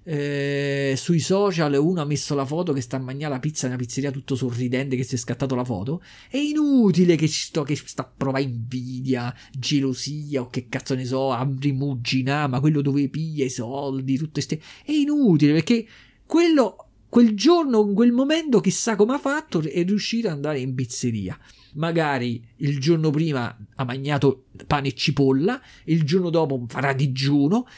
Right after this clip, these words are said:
magari, che cazzo ne so, questo è il periodo più bello della sua vita e poi tutti gli anni precedenti, gli anni successivi gli andrà male,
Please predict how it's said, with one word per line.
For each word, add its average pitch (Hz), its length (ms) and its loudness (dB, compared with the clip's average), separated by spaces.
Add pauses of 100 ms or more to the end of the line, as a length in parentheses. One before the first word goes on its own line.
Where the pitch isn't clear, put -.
(180)
magari, 226 640 0
che 202 200 0
cazzo 220 260 -4
ne 202 60 0
so, 139 280 0
questo 208 260 2
è 165 40 0
il - 40 -14
periodo 170 320 0
più 165 140 -4
bello 160 200 -2
della 160 160 0
sua 160 120 0
vita 190 240 0
e 131 140 -2
poi 185 360 -2 (200)
tutti - 440 0
gli 180 200 2
anni 175 260 0
precedenti, 156 500 0
gli 156 80 -2
anni 156 160 0
successivi 139 560 -4
gli 131 80 0
andrà 131 300 -2
male, 120 360 -4